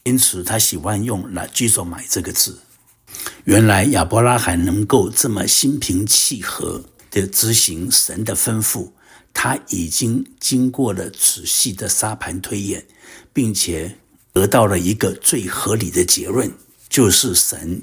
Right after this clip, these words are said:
必能叫以撒从死里复活。因为神的应许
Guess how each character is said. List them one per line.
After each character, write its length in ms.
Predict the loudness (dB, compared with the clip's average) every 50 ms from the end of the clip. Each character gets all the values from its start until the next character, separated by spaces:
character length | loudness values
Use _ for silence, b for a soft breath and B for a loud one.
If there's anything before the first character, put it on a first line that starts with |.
| -10 _
必 180 | -2 0 0 0
能 240 | 0 -2 -4 -4
叫 280 | -2 0 0 0 0 -2
以 160 | -6 -4 0
撒 340 | 0 0 0 -2 -6 -12 -14 -14
从 220 | -12 -12 -10 -4 0
死 220 | 0 0 0 -2
里 140 | -6 -12 -14
复 200 | -14 -12 -12 -12
活。 300 | -12 -12 -14 -18 -18 -20 _ _ _ _ _ _ _ _ _ -10 -4 -2
因 120 | 0 2 4
为 160 | 4 4 2
神 320 | 2 0 0 0 0 0
的 100 | 0 0
应 240 | 2 4 4 4 4
许 340 | 2 0 -2 -4 -6 -10